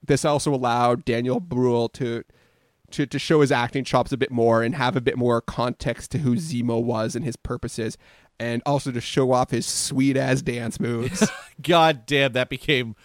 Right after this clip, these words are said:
Speaker 2: that became a hell of a meme. Jesus Christ.
Speaker 1: Oh, God, it's so good. It's so good.
Speaker 2: Uh, what else was I wanna bring up? Oh, we have to talk about Isaiah Bradley.
Speaker 1: Yes, yeah.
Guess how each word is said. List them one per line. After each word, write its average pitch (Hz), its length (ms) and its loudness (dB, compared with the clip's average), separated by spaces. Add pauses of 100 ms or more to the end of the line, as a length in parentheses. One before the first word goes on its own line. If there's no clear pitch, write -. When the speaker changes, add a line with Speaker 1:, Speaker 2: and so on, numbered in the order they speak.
(420)
Speaker 2:
that 151 160 0
became 139 300 -2
a 107 80 0
hell 127 160 0
of 113 80 -2
a 107 80 -4
meme. 92 320 -6 (420)
Jesus 110 460 -6
Christ. 92 480 -6 (520)
Speaker 1:
Oh, 131 180 -2
God, 117 280 -6
it's 131 140 -8
so - 240 -6
good. 117 420 -8 (880)
It's - 180 -12
so 127 280 -4
good. 110 440 -10 (220)
Speaker 2:
Uh, 117 600 2 (540)
what 139 120 -2
else 131 180 -2
was 107 120 -6
I 101 80 0
wanna 92 240 -4
bring 85 240 -8
up? 78 160 -8 (200)
Oh, 208 200 6
we 123 180 0
have 202 140 0
to - 80 -16
talk 147 180 0
about 98 140 -4
Isaiah 92 340 -2
Bradley. 95 540 -4 (420)
Speaker 1:
Yes, 110 480 -8
yeah. 104 280 -6